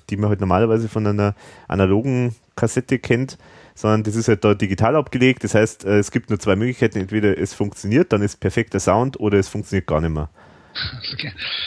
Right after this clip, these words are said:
Speaker 2: Kann ich das, das Ding in einen normalen Kassettenrekorder stecken?
Speaker 1: Nee, da gab's eigene Player dafür.
Speaker 2: Ah,
Speaker 1: Und auch
Speaker 2: okay.
Speaker 1: eigene Aufnahmegeräte, wenn mich nicht alles täuscht. Und
Speaker 2: Ja, nee, verrückt. Und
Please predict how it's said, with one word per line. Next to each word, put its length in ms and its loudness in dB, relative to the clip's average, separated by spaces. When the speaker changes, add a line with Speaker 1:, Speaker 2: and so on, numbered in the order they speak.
Speaker 2:
Kann 180 0
ich 140 -4
das, 420 -6
das 200 -6
Ding 160 0
in 80 -2
einen 240 -6
normalen 340 0
Kassettenrekorder 800 -6
stecken? 400 -10
Speaker 1:
Nee, 220 4
da 100 2
gab's 300 2
eigene 560 2
Player 340 2
dafür. 460 -4
Speaker 2:
Ah, 240 -4
Speaker 1:
Und 100 -4
auch 160 2
Speaker 2:
okay. 80 -2
Speaker 1:
eigene 540 2
Aufnahmegeräte, 720 0
wenn 80 -2
mich 80 -4
nicht 120 0
alles 280 0
täuscht. 420 -4
Und 480 -10
Speaker 2:
Ja, 140 -12
nee, 120 -12
verrückt. 460 -6
Und 260 -2